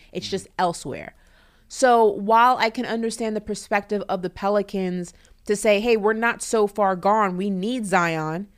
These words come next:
Speaker 1: because it could take us over the edge." Not a, as a championship team, but it could take us over the edge. We could be a good basketball team. I don't know how you combat the lack of motivation from a player to wanna play for you.
Speaker 2: Mm-hmm.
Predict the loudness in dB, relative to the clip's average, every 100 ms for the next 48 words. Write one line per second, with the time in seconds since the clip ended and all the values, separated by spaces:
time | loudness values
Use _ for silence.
0 | _ 0 0 0 -2 -2 -2 -6 -4 -4
1 | 0 0 0 2 2 2 -2 0 2 4
2 | 2 -4 -12 -18 _ _ _ 0 2 2
3 | 2 0 0 -2 -4 -4 -2 -4 -4 -6
4 | -6 -6 -2 2 2 2 _ _ -6 -4
5 | 2 4 4 4 2 2 2 2 2 0
6 | -4 -2 -2 2 6 6 6 2 0 0
7 | -2 0 0 -2 -4 -4 -6 -14 _ _
8 | _ _ _ _ _ _ 0 2 2 0
9 | 2 4 4 2 0 -4 -4 -2 2 4
10 | 4 0 -4 0 -2 -2 -6 -4 -4 -4
11 | -6 -6 -8 -4 -4 -4 -6 -4 -2 0
12 | 0 -2 -6 -6 -2 -2 -2 -6 -6 -6
13 | -8 -14 -14 -16 -18 -16 -14 -14